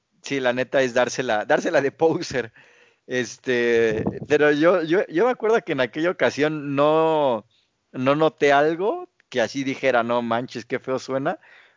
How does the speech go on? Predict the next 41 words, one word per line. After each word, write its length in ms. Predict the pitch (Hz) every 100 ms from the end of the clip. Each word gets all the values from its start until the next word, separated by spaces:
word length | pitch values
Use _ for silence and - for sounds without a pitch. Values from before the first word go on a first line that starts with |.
| _ _
pero 240 | 135 127
también 440 | 110 127 120 147 156
igual 260 | 143 139
era 180 | 135 139
de 80 | 131
los 180 | 117 110
primeros 440 | 117 117 120 127
conciertos 720 | - 110 101 120 113 - 120 110
así 240 | 95 117
grandes 680 | 110 117 120 123 120 117 -
que 220 | 110 107
iba, 240 | 120 135
entonces 380 | 127 113 113 117
igual 260 | 117 120 123
puede 260 | 131 127
ser 200 | 117 120
que 320 | - 127 107 - _ _ _ _ -
haya 240 | 131 139
pecado 360 | 123 131 135 143
de 100 | 123
novato. 560 | 113 113 - 104 98 _ _ _ _ _
Pero 480 | 127 120 117 110 107
sí, 320 | - 147 135
sí, 220 | - 165 147
sí 140 | 151
recuerdo 380 | 175 175 175 175
haber 200 | 180 165
visto 360 | 160 160 - 208
y 60 |
que 100 | -
me 120 | 123 117
dijeras 360 | 117 139 147
que 120 | -
después 320 | 120 107 135 135
había 300 | 135 139 139
mucha 280 | 139 -
gente 260 | 131 147 147
quejándose, 640 | - 127 139 147 139 196 - _ _ _ _ _ _
y 260 | 330 143 113
este, 760 | 104 - - 110 104 104 101
pero 540 | 101 - 117 107 107